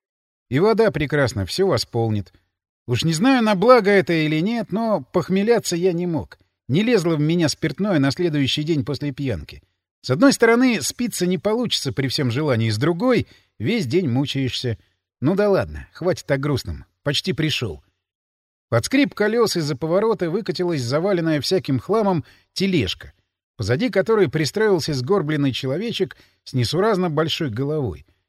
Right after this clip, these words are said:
Голова и кисти рук у него были замотаны грязными тряпками, сквозь них проступал белёсый гной. Там, где меж бинтов проглядывало лицо, блестели намороженные полоски выделений. Далеко урод от гетто забрался.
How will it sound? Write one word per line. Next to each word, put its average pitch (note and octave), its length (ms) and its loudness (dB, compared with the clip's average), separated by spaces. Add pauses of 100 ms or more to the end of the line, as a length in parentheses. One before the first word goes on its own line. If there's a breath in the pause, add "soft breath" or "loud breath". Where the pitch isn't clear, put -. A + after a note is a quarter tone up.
(360)
Голова G#3 360 6
и G3+ 60 4
кисти A3 360 -2
рук A3 280 0
у F#3 40 2
него F3 180 2
были E3+ 240 2
замотаны D#3+ 500 -2
грязными B2+ 500 0
тряпками, F3+ 640 -2 (340 soft breath)
сквозь C3+ 340 -2
них A3 180 0
проступал F3 540 0
белёсый C#3+ 520 -2
гной. G#2 340 -4 (580)
Там, A#3 260 4
где F3+ 160 2
меж G3+ 220 2
бинтов F3+ 500 2
проглядывало D#3 600 0
лицо, F#3+ 540 0 (480 soft breath)
блестели E3+ 540 2
намороженные F#3+ 720 4
полоски F3+ 500 0
выделений. D3+ 760 -4 (520)
Далеко A3 600 6
урод G3+ 240 4
от F3+ 140 2
гетто D3+ 320 -4
забрался. A#2 640 0